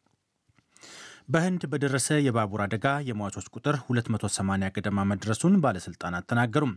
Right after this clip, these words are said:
የባቡር የኤሌክትሪክ መቆጣጠሪያ ስርዓት ላይ የተፈጠረ ስህተት ለባቡሮቹ መጋጨት በምክንያትነት ተጠቅሷል።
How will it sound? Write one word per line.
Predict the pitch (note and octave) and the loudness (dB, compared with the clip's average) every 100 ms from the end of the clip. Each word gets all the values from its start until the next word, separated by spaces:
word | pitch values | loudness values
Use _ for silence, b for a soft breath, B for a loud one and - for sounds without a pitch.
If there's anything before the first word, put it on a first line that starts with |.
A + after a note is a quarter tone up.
| - B B B B B B | -8 B B B B B B
የባቡር | E3+ D#3 D3+ D3+ C#3+ | 2 2 2 0 -4
የኤሌክትሪክ | D3 C3 B2 - A#2+ - | -4 -2 -2 -2 -4 -2
መቆጣጠሪያ | G#2+ - A2 G#2 G2+ G2 | -4 -2 -2 -2 -2 -2
ስርዓት | - G2+ - | -2 -2 0
ላይ | D3 | 0
የተፈጠረ | D3+ B2 G2+ F#2 - F#2+ | 0 -2 -4 -6 -6 -6
ስህተት | - - G#2+ E3 F#3 - | -4 -2 0 0 0 -2
ለባቡሮቹ | A#2 G2 F#2+ F2+ G2 F2+ - - | -4 0 -2 -2 -6 -10 -10 -6
መጋጨት | G2 F#2+ - A2 F3 - - | -4 -4 -4 0 0 -2 -12
በምክንያትነት | - F#2+ F2 F#2 E2+ F#2+ G#2 A#2+ - | -6 -6 -6 -10 -8 -4 -4 -4 -8
ተጠቅሷል። | - - - - - | -14 -12 -12 -12 -14